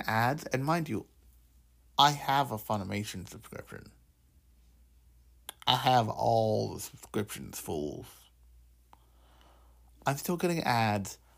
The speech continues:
for joining Funimation. They are so clearly holding that thing faith in the water until the bubbles stop coming up that it's crazy. Like, you can turn on Funimation, any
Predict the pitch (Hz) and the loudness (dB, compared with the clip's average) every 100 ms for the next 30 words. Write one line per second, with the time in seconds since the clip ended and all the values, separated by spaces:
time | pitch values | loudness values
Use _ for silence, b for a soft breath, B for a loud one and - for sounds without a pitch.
0 | b b - 120 113 117 107 110 110 107 | b b -6 -6 -4 -2 0 0 0 -2
1 | 95 95 101 98 95 - - - - - | -6 -6 -4 -6 -6 -8 -10 -16 -20 -20
2 | b b b - 131 156 175 160 - 143 | b b b -4 2 4 4 2 2 4
3 | 139 147 - 143 139 147 151 151 156 B | 4 4 -2 0 2 4 4 2 -2 B
4 | B B B - - - 131 135 139 143 | B B B -16 -10 0 2 4 4 2
5 | 139 135 - - 131 135 127 127 - b | 4 2 0 -2 -2 -2 -4 -8 -12 b
6 | b - - 117 123 143 143 139 147 151 | b -14 0 0 2 -2 -2 2 2 2
7 | 143 127 123 110 95 98 104 104 131 131 | 0 -2 0 0 -2 -4 -2 0 -2 -4
8 | - - 139 135 - - 143 139 139 151 | -6 0 2 2 -2 -4 -4 -2 0 0
9 | 156 - - b b b b b b b | -2 -14 -20 b b b b b b b
10 | _ - 120 113 107 - - 120 104 - | _ 2 4 4 0 -6 -2 2 2 2
11 | 110 98 107 139 - - 156 123 113 127 | -2 -4 -4 -10 -8 0 2 2 2 0
12 | 113 113 110 76 - _ - _ _ - | 2 0 -2 -6 -12 _ -20 _ _ -4
13 | 127 127 | 0 0